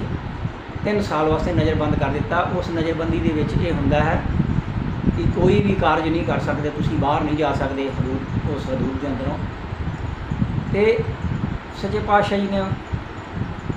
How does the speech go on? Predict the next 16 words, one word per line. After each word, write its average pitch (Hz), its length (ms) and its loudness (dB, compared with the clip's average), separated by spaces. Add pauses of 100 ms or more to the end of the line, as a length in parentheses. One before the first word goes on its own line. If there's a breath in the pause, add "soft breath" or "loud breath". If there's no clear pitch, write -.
(260)
ਤਿੰਨ 226 160 0
ਸਾਲ 175 320 0
ਵਿੱਚ 165 320 0 (1160)
ਉਹ 165 120 -2
ਉੱਥੇ 165 180 -4
ਨਜ਼ਰਬੰਦ 139 500 -2
ਰਹੇ। 143 180 -2 (1400)
ਇੰਨਾ 165 220 -2
ਵੱਡਾ 156 520 0 (800)
ਜਿਹੜਾ 160 220 2
ਸੀਗਾ 165 280 -2
ਸਮਾਜ 139 460 0
ਨੂੰ 151 220 0
ਇੱਕ, 147 180 0
ਇਹ - 1300 0 (520)
ਜੋ 160 220 0